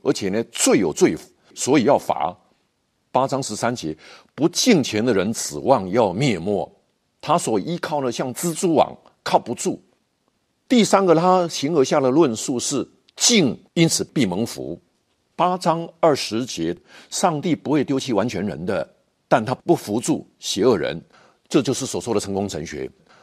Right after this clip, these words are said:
他给约伯把脉的时候呢，第一次是警告，第二次是十八章，他讲了一句话很狠，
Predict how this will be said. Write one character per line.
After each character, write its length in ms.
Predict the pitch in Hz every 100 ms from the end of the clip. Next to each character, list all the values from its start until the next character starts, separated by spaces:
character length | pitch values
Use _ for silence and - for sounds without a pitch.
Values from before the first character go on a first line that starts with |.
| _ _ _ _ _ -
他 200 | 175 175
给 160 | 107
约 200 | 98 165
伯 280 | 175 92 110
把 320 | - 90 73
脉 180 | 120 139
的 80 | 113
时 100 | 101
候 200 | 107 113
呢， 160 | 104 98 - _
第 180 | - 165
一 40 |
次 180 | 135 135
是 160 | 120 120
警 240 | 107 65
告， 300 | 71 104 65 _ _ _ _ _ _ _
第 160 | 208 185
二 100 | 160
次 160 | 160
是 140 | 147 127
十 100 | -
八 180 | 117 113
章， 300 | 117 107 113 _ _ _
他 160 | - 175
讲 180 | - 92
了 60 |
一 60 | 147
句 140 | 165
话 320 | 160 135 147 -
很 260 | - 110 156
狠， 240 | - 80